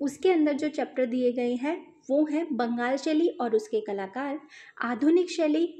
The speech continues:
और कलाकार, समकालीन छापाकार और समकालीन मूर्तिकार। ठीक है, यही चार मेन चैप्टर हैं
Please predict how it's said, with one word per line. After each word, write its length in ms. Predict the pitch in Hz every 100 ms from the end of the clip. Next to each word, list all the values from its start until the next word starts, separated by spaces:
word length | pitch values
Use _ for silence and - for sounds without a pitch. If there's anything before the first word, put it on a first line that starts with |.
| -
और 140 | 208
कलाकार, 600 | - 196 196 196 269 262 302 - -
समकालीन 720 | - 277 233 226 220 269 302
छापाकार 800 | 302 185 180 254 269 269 311 - -
और 60 | 233
समकालीन 760 | 226 233 214 196 226 269 285 254
मूर्तिकार। 680 | 208 185 - - - - - _ _ _ _
ठीक 160 | - 311
है, 120 | 403 - -
यही 400 | 226 294 370 453
चार 340 | 339 262 262 -
मेन 280 | 254 262 311
चैप्टर 360 | 330 254 - 233
हैं 280 | 247 247